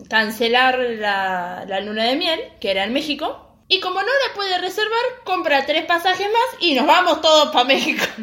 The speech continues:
<laughs> Porque, ¿por qué no? Y se la llevan a Carrie a México.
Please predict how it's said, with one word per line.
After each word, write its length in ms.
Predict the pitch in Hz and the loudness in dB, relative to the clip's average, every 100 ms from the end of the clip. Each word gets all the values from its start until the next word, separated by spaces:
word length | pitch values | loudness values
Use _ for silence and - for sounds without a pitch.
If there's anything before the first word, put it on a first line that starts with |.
| - 220 | -16 -18
<laughs> 400 | 214 - - _ | -20 -20 -20 _
Porque, 280 | - - 214 | -4 -2 -2
¿por 180 | 208 208 | -4 0
qué 140 | 285 | 4
no? 200 | 285 277 - - - _ - | 6 4 0 -14 -20 _ -6
Y 320 | 359 349 381 | -4 -4 -4
se 120 | 359 | 0
la 80 | 294 | 0
llevan 340 | 285 262 277 294 | 2 4 4 2
a 100 | 277 | 0
Carrie 340 | 233 240 285 - | 0 -2 -4 -6
a 100 | 208 | -6
México. 360 | 175 185 - | -8 -14 -18